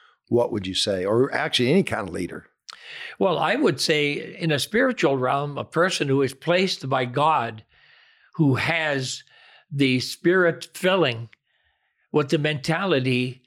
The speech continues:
Speaker 2: to be led of God, to be a servant, to,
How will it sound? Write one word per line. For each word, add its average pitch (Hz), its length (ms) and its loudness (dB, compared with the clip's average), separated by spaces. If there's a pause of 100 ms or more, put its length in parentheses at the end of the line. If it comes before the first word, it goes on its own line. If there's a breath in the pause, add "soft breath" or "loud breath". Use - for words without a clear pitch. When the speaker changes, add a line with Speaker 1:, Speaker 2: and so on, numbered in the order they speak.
(420 soft breath)
Speaker 2:
to 147 200 4
be 139 600 0 (140)
led 151 320 2
of 165 220 2
God, 147 480 2
to 135 140 2
be 135 220 2
a 120 100 -2
servant, 147 800 -2 (580)
to, 131 480 4